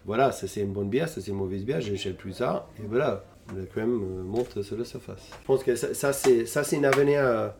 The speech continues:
ici en France, parce qu'on, on n'a pas fait cette vague-là encore. Que moi, j'ai vécu dans les années quatre-vingt-dix, mais il y avait encore une deuxième vague aux États-Unis.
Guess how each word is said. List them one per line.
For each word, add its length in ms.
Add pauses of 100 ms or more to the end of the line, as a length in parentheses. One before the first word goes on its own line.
(140)
ici 220
en 80
France, 360
parce 180
qu'on, 540
on 400
n'a 120
pas 160
fait 160
cette 260
vague-là 540
encore. 360 (140)
Que 120
moi, 180
j'ai 120
vécu 460
dans 140
les 180
années 60
quatre-vingt-dix, 580
mais 120
il 60
y 60
avait 220
encore 320
une 100
deuxième 400
vague 240
aux 80
États-Unis. 560